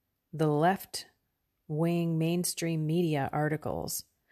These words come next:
and the truth or the, or the balanced side of reporting is buried pages and pages in. Not to mention, I don't really like being followed by Google. So I use DuckDuckGo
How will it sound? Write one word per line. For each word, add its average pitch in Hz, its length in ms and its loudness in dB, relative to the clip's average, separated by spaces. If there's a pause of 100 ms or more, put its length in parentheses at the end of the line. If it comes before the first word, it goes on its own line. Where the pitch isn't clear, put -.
(300)
and 147 220 0
the 139 60 -2
truth 180 640 0
or 139 60 -2
the, 139 280 -2
or 143 80 -4
the 135 160 -4
balanced 156 880 0
side 143 360 0
of 139 120 -8
reporting 135 680 -2
is 151 160 -2
buried 156 840 0
pages 156 580 -2
and 139 100 -8
pages 139 460 -4
in. 151 260 -4 (400)
Not 214 200 0
to 170 100 -2
mention, 190 400 0 (400)
I 254 60 6
don't 294 100 0
really 277 200 0
like 285 240 -2
being 156 200 0
followed 135 340 -2
by 143 140 -4
Google. - 500 -6 (720)
So - 180 0
I 185 120 4
use 185 280 2
DuckDuckGo 180 1200 0